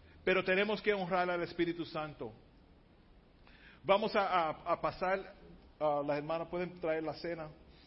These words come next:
Y si nunca has, has, um, si nunca has refle-, re-,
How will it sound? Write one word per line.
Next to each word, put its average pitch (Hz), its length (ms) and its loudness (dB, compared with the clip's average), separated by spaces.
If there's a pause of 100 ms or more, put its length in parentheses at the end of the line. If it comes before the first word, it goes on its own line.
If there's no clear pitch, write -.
(1200)
Y 170 340 -4 (4000)
si 185 140 2
nunca 220 540 2
has, 208 120 0 (180)
has, 202 400 0 (680)
um, 139 500 -2 (1500)
si 180 120 0
nunca 214 380 2
has - 180 0 (280)
refle-, 185 420 -2 (300)
re-, 151 320 -4